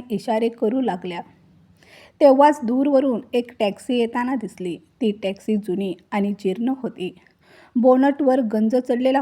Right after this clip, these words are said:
होता आणि पुढची काच तुटलेली होती. एक नजर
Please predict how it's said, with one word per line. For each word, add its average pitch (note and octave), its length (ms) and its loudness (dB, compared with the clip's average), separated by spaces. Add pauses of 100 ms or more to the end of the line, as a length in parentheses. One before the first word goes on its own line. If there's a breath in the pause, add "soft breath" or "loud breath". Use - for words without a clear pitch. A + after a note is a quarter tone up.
होता F#3 260 -8 (600)
आणि B3+ 220 6
पुढची C4 460 0
काच A#3 420 -4 (200)
तुटलेली A#3 440 2
होती. - 380 -8 (300)
एक G#3 320 2
नजर G3 320 -2